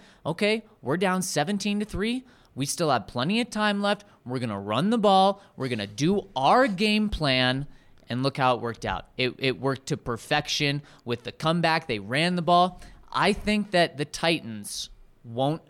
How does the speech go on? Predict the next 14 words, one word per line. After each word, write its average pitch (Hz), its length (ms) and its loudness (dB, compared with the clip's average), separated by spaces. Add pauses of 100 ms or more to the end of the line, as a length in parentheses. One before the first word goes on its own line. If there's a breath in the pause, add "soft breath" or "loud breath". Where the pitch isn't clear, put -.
abandon 131 760 -2
the 123 100 -6
run. 107 520 -2
If 113 140 -10
they 123 140 -2
get 135 220 -4
down 180 240 -2
fourteen 127 440 -10
points, 110 260 -8
if 113 40 -16
they 139 140 0
get 160 160 -2
down 185 260 0
ten 147 320 -2